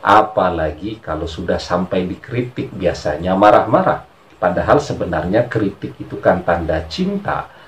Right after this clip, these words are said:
tanda yang bersangkutan perhatian kepada kita, ya. Apalagi yang jadi persoalan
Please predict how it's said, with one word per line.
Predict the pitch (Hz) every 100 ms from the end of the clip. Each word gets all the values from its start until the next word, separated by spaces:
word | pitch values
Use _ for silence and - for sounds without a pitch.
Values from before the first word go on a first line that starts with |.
| -
tanda | - 87 82 101
yang | 101 92 80 80
bersangkutan | 85 - 85 78 - - 90 -
perhatian | 85 - 90 - 92 82 78 78
kepada | 85 78 82 76
kita, | - - - 69 65 78
ya. | 87 - - - - - - - -
Apalagi | 147 151 175 185 214 160
yang | 101 98 98
jadi | 107 98 98 90 82 -
persoalan | 107 - 101 104 87 76 76